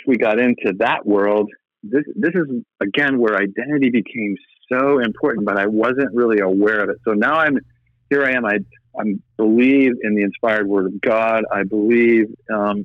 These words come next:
in the, the Spirit of God given and, um, in Christ.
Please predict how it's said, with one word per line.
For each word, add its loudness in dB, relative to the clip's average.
in -2
the, -2
the -2
Spirit 0
of -4
God -2
given 0
and, 0
um, -2
in -12
Christ. -2